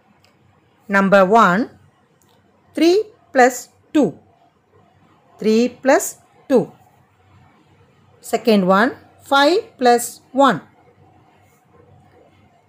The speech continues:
Five plus one. Third one, seven plus three. Seven plus three.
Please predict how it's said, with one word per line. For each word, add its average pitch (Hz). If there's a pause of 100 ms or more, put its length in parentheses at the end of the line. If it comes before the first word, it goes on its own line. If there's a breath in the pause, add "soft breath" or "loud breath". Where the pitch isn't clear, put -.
(140)
Five 226 (140)
plus 233 (260)
one. 226 (800)
Third 208
one, 180 (600)
seven 285 (140)
plus 294 (240)
three. 226 (1400)
Seven 208 (200)
plus 320 (360)
three. 240